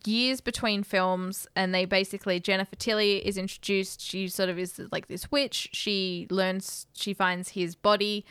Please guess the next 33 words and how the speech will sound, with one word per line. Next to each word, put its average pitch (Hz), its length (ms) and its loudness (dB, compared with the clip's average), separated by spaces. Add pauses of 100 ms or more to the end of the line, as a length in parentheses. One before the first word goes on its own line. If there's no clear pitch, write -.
(380)
um, 190 220 4
brings 240 320 2
him 190 160 0
back. 190 380 6 (360)
Turns 226 300 2
out 196 300 4
she's 185 240 -6
his 170 160 -2
ex-girlfriend, 226 1200 2
and 190 600 0 (180)
he 190 260 0
kind 190 360 2
of, 185 200 -2
like, 185 280 2
turns 196 340 2
her 240 280 6
into 285 260 0
a 294 80 4
doll, 285 340 6
and 302 160 -8
then 320 180 -2
they 294 140 0
just 277 200 -4
sort 262 120 -2
of 247 100 -8
go 196 160 2
off 196 160 2
and 196 140 -4
have 175 160 -2
a 175 80 -2
doll 185 460 -2
horror - 440 -4
adventure, 208 480 0